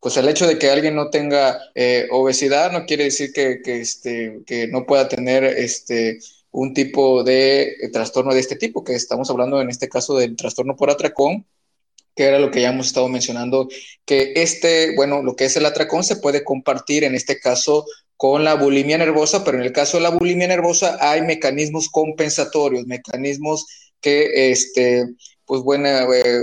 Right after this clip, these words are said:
van a recurrir para compensar,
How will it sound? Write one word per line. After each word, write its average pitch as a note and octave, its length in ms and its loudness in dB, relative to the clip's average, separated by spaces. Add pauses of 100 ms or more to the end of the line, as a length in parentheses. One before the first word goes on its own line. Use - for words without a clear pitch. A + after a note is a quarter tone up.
van C#3 180 2
a C#3 180 4
recurrir C3+ 640 0
para D3 460 0
compensar, B2+ 680 -2